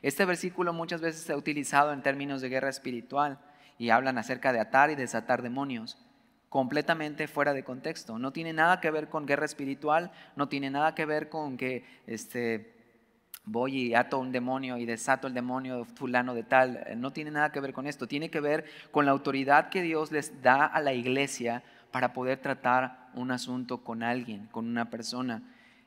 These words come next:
Eh, N-, la iglesia no puede perdonar pecados, ninguno de nosotros puede hacerlo, solo Dios puede hacerlo. Pero Dios nos ha dado la autoridad de ver cómo cuando tú y yo estamos en ese proceso y vemos que hay un arrepentimiento verdadero, sabemos,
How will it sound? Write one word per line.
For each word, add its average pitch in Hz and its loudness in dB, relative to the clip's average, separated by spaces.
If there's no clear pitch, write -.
Eh, 117 2
N-, 156 -8
la 135 -2
iglesia 151 2
no 170 0
puede 160 2
perdonar 127 0
pecados, 139 0
ninguno 139 -2
de 175 2
nosotros 151 -6
puede 135 2
hacerlo, 131 -2
solo 127 -4
Dios 139 0
puede 127 -2
hacerlo. 123 -2
Pero 139 2
Dios 156 2
nos 165 -4
ha 143 4
dado 143 4
la 147 2
autoridad 131 0
de 135 -4
ver 139 -2
cómo 143 -2
cuando 123 -2
tú 160 -4
y 165 -4
yo 165 -2
estamos 147 0
en 139 -8
ese 139 -6
proceso 143 -4
y 131 -6
vemos 139 -2
que 147 -4
hay 151 -2
un 156 -4
arrepentimiento 135 -4
verdadero, 135 0
sabemos, 139 -4